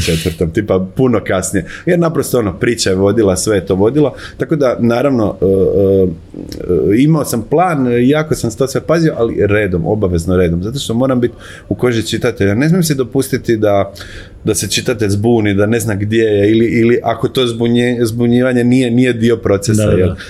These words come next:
Speaker 1: Moram nekako, opet jak-, ta, jako je važno, ono, razumijevanje i empatija i prema likovima, ali i prema čitateljima. Čitatelji su mi najvažniji, zato što ja nekako zamjeram tim knjigama kojim,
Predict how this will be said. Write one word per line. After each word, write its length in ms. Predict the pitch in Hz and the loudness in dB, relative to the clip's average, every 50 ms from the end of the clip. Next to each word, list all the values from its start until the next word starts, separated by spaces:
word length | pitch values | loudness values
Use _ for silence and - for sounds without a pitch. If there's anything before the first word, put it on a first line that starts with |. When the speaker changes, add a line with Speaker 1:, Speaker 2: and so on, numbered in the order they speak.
| - - - | -16 -4 -2
Speaker 1:
Moram 440 | 131 147 151 139 123 113 110 85 - | 0 0 2 0 0 -2 -2 -4 -2
nekako, 640 | 110 113 110 - 107 101 - 104 95 90 85 - - - - | -2 -2 -2 -2 -4 -4 0 2 2 2 2 0 -2 -6 -6
opet 240 | 110 117 - 127 - | -6 -4 -4 -4 -4
jak-, 360 | - 127 127 127 120 - - | -2 0 0 0 -2 -4 -4
ta, 300 | - 123 120 117 107 87 76 104 104 110 117 | -4 -2 0 0 0 0 0 -2 0 0 0
jako 200 | 127 127 - - | 0 0 0 0
je 60 | 101 | 0
važno, 360 | 92 95 95 95 107 104 101 101 | 2 2 2 0 0 0 0 0
ono, 140 | 101 101 | 2 2
razumijevanje 640 | 95 98 95 104 104 101 104 104 104 110 107 101 101 101 | 2 2 2 2 2 2 2 2 2 2 2 2 2 2
i 360 | 101 110 110 107 104 98 - - - - - - - - - - | 2 2 2 2 2 0 0 -4 -18 -20 -20 -20 -20 -18 -6 -4
empatija 420 | 101 95 - 110 104 - 113 110 | -4 -2 -2 -2 -2 0 0 0
i 100 | 123 127 | 0 0
prema 260 | - - 110 107 104 | 0 0 -2 0 0
likovima, 380 | 104 120 - - 113 95 92 82 | -2 -2 0 0 0 0 0 0
ali 220 | 85 90 90 90 | 0 2 2 2
i 80 | 87 82 | 0 0
prema 240 | - 85 82 85 82 | 0 0 0 0 0
čitateljima. 600 | - - 82 - 87 80 82 82 82 80 80 80 | -2 -6 -6 -4 -4 -4 -2 0 2 2 2 0
Čitatelji 460 | - 95 95 113 113 110 98 87 82 | 0 -2 -2 -2 0 0 0 0 0
su 140 | - - 87 | -2 -2 -2
mi 80 | 85 | 0
najvažniji, 520 | 87 95 101 101 95 90 85 85 85 92 85 | 0 2 2 2 2 2 0 0 0 -2 -4
zato 220 | 82 110 135 156 | -4 -4 -4 -4
što 120 | 147 - 139 | -2 0 0
ja 100 | 143 143 | 0 2
nekako 320 | 143 147 139 139 117 120 | 0 0 0 0 0 0
zamjeram 480 | 110 113 123 139 156 160 135 110 104 95 | 0 0 0 0 2 0 0 0 -2 -2
tim 200 | - 107 107 101 | -2 -2 -4 -2
knjigama 380 | - 113 113 104 101 98 95 | 0 0 0 2 2 0 -2
kojim, 260 | 87 - 92 98 98 | -2 -2 -2 -2 -2